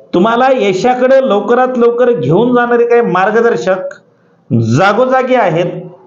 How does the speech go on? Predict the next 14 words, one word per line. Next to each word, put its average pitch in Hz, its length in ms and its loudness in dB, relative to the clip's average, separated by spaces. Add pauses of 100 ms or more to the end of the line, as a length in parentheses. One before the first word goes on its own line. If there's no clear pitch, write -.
(100)
तुम्हाला 208 240 0
त्यांचा 190 440 -2 (160)
शोध 233 160 2
घेता 175 320 0
आला 160 200 0
पाहिजे. 139 540 -2 (420)
आणि 156 180 0
हा 170 300 -2
शोध 233 420 0 (420)
घेण्यामध्ये 208 520 0
जो 170 220 0
कोणी 220 380 0
यशस्वी 247 420 0
ठरला 185 580 -2